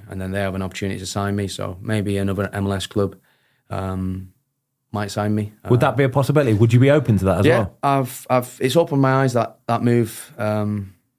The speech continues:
Speaker 1: to the experiences that you can have in football
Speaker 2: Yeah.
Speaker 1: and for the family as well, which I went over there and I wanted to do well. And, um,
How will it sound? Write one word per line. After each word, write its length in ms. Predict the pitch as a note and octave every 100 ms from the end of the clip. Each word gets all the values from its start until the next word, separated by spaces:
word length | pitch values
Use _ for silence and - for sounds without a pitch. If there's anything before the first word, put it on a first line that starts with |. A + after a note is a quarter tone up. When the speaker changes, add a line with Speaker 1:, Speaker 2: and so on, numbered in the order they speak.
| _ _ _ _ _ _ -
Speaker 1:
to 120 | A2
the 140 | G2+
experiences 480 | G#2 - A2 G#2 G2+
that 60 | G2
you 60 |
can 100 | -
have 100 | G2+
in 80 | G2+
football 380 | G2 G#2 G#2 G2+ _ _
Speaker 2:
Yeah. 200 | F#2 F2+
Speaker 1:
and 300 | G2+ G2 F#2+ - _
for 220 | - G#2+
the 80 | G2+
family 320 | A2 G2+ G2+
as 100 | G2
well, 240 | G2+ G2+ G2
which 400 | G#2+ G#2+ - - _ _ _ -
I 80 | G#2
went 180 | A#2 G#2+
over 220 | A#2+ G#2+
there 140 | G2
and 120 | F#2+
I 60 | F#2+
wanted 260 | G2 G#2 -
to 80 | F2+
do 140 | F#2+
well. 320 | F#2+ G2 F#2 -
And, 360 | G2+ G2 F#2+ F#2 _ _ _ _ _ _
um, 560 | A2+ G#2+ G2+ G2+ G2+ G#2